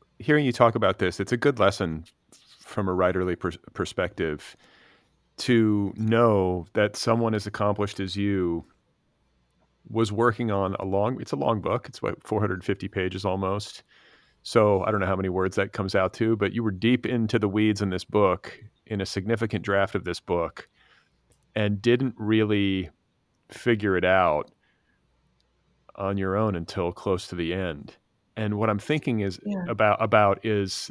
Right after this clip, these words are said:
Speaker 1: the stamina that it takes to finish a novel, and the stamina not only to just do the work day after day, but also to live with the uncertainty.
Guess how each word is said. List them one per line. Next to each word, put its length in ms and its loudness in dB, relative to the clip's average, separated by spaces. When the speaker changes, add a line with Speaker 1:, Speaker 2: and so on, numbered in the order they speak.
Speaker 1:
the 280 0
stamina 500 -2
that 140 -4
it 100 -8
takes 340 -4
to 100 -8
finish 320 -4
a 40 -4
novel, 560 -2
and 260 -2
the 320 0
stamina 480 0
not 180 4
only 280 2
to 120 -4
just 220 -4
do 120 -2
the 120 -2
work 280 2
day 120 0
after 220 -4
day, 220 -2
but 140 -6
also 320 -2
to 180 -2
live 240 -2
with 160 -2
the 120 -4
uncertainty. 840 -8